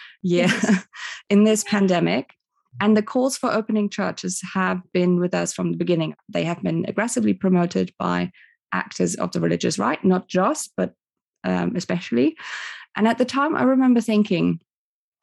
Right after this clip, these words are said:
Speaker 1: "Oh, sure, there's sort of the genuine personal aspect of it, the yearning for community, you're alone, you're isolated during a pandemic." And then there's also the culture war aspect of it.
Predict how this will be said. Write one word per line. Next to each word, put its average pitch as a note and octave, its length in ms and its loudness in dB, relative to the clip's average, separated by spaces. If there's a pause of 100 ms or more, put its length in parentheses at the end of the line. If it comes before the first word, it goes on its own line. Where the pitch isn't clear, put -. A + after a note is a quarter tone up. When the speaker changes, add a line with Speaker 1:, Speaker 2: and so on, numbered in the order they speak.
(160)
Speaker 1:
"Oh, D4+ 80 -2
sure, G#3+ 220 4
there's F#3+ 480 0 (360)
sort - 160 -4
of F3+ 160 -6 (180)
the F3+ 140 2
genuine F3 500 2
personal F3+ 480 -2
aspect - 580 -6 (260)
of F#3+ 160 -2
it, A3+ 340 -2
the F3 120 -4
yearning F3 300 0
for F3+ 100 -8
community, G#3+ 800 2 (240)
you're F#3 200 -2
alone, F#3+ 340 4
you're F#3 160 2
isolated F3+ 520 -2
during F3 220 -4
a F3+ 120 -6 (120)
pandemic." F#3 580 0 (560)
And F3+ 380 4 (220)
then F#3+ 320 4
there's F#3+ 200 4
also F#3 260 0
the E3+ 80 -8
culture F3+ 420 -6
war A3+ 220 -2
aspect A#3+ 340 -4
of A#3+ 100 0
it. - 200 0